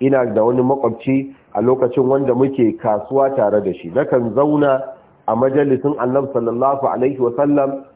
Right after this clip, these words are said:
shi kuma ya tafi kasuwa ya je nemo kuɗi. Idan ya dawo,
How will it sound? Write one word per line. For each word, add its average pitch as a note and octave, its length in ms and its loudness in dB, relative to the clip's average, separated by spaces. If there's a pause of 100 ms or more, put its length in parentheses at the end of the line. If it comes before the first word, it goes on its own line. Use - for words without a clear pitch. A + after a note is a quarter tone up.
(120)
shi C#3+ 280 0 (100)
kuma D3 220 2
ya C3 60 4
tafi A#2+ 320 -4
kasuwa C3+ 480 0
ya A#2 100 0
je B2 200 2
nemo G#2 320 0
kuɗi. G#2 360 -6 (460)
Idan C3 300 2
ya D3 100 2
dawo, D3 480 2